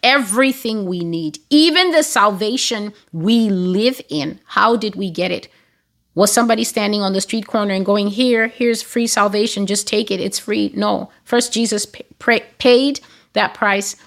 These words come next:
on his cross. And then we must come, and we must believe in our hearts, and we must confess with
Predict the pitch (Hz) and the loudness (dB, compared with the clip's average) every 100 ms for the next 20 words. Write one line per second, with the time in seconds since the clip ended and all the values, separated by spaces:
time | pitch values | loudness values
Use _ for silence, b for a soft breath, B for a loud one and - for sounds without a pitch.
0 | b 180 185 202 - - 202 180 - - | b -4 -2 -2 -2 2 2 2 -4 -8
1 | _ _ _ _ _ _ - 196 208 214 | _ _ _ _ _ _ 0 4 4 2
2 | 165 185 262 277 208 170 202 - - - | 2 4 6 4 2 0 0 -2 -6 -6
3 | 180 175 - 202 - _ _ - 196 185 | -4 -4 -6 -14 -20 _ _ -2 4 4
4 | 185 247 247 214 - 165 175 175 208 233 | 6 4 4 2 -2 -4 -4 -2 -2 -4
5 | - 208 175 170 170 175 - 185 175 233 | -4 -2 -2 -2 -4 -6 -4 -2 0 0
6 | 190 190 - 185 170 - 202 214 - - | 0 -2 -4 -8 -8 -4 -4 -2 -4 -6
7 | - 160 190 | -4 -4 -4